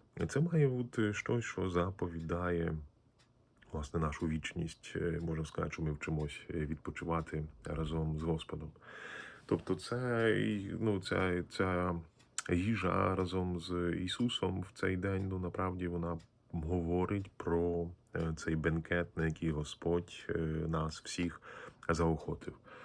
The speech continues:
Але пам'ятаємо, що, ну, до життя вічного, до Царства Божого веде вузька брама. Да? І от, е, фарисеї через цю вузьку браму не можуть пройти, їм гордість не дозволяє, вони роздуті.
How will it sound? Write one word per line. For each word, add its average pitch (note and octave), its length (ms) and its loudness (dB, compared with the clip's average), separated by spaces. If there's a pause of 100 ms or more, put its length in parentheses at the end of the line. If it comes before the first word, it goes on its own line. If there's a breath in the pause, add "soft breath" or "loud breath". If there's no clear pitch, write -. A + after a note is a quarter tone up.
(280 loud breath)
Але F2 180 4
пам'ятаємо, A2+ 680 4
що, - 240 -6 (800)
ну, F2+ 260 -4
до E2 640 0 (540)
життя E2+ 440 0
вічного, E2+ 480 0
до F2 100 0
Царства E2 440 -4
Божого F2+ 380 0
веде D#2+ 380 0
вузька D#2+ 420 -4
брама. C#2+ 340 -4 (880 loud breath)
Да? E2 400 0 (360)
І G2 300 4
от, - 500 0
е, F#2 140 6
фарисеї A#2 680 2
через G2+ 300 -2
цю - 140 -2
вузьку G#2 600 2
браму G#2+ 360 0
не G2+ 100 0
можуть G2+ 360 -2
пройти, G2 380 -2
їм E2 140 2
гордість D#2+ 640 -2
не D#2+ 160 2
дозволяє, D#2 540 -2
вони D#2+ 440 0
роздуті. E2 840 -4